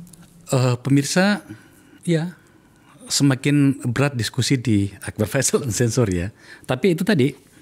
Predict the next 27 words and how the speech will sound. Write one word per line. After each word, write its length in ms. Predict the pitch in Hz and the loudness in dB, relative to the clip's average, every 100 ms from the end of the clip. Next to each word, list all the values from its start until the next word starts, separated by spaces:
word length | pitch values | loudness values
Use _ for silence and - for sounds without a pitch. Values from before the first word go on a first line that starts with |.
| - - - | -20 -20 -10
eh, 400 | 123 117 113 117 | -2 0 2 2
banyak 480 | 113 - 135 131 131 117 | 0 -2 0 0 2 2
informasi 420 | 123 127 127 123 | 2 2 0 0
yang 40 | |
kita 140 | 117 104 | 0 -2
dapatkan 300 | 107 123 113 | -2 -4 -4
dari 180 | 101 101 | -4 -2
Mas 160 | 101 95 | -4 -4
Hasto, 400 | 101 - 95 - _ _ _ _ _ _ _ - | -6 -6 -12 -14 _ _ _ _ _ _ _ -10
Sekjen 680 | - - 113 110 104 101 104 - - | -6 -6 0 0 2 -2 -6 -18 -4
P 80 | 110 | -2
D 200 | 98 92 | -2 -6
I 20 | |
P, 80 | - 87 82 _ _ _ - _ | -4 -4 -6 _ _ _ -20 _
salah 280 | - 98 92 | -6 -4 -2
satu, 600 | 101 - 110 101 95 95 | -4 -2 0 0 -2 -6
eh, 160 | 110 95 - - | -6 -6 -6 -4
pembuat 640 | 104 95 107 101 - - _ 110 | -2 0 0 -2 -4 -20 _ -6
informasi 720 | 101 107 101 98 - 98 90 | -2 0 0 0 0 -2 -2
terbaik 480 | 95 - 85 82 - - | -4 -4 -4 -4 -10 -16
di 120 | 98 | -10
Republik 480 | 87 104 98 98 - | -6 -4 -4 -8 -4
ini 280 | 95 110 117 | -2 0 -2
yang 240 | 87 92 101 - - | -4 -10 -14 -18 -4
dentumannya 840 | 113 107 107 107 104 110 110 107 _ - - - _ | -2 0 0 2 4 2 0 -2 _ -20 -20 -20 _
kadang-kadang 480 | - 101 95 104 101 | -6 -2 -2 0 0
menggelegar. 480 | 98 90 87 - | 0 -2 -4 -6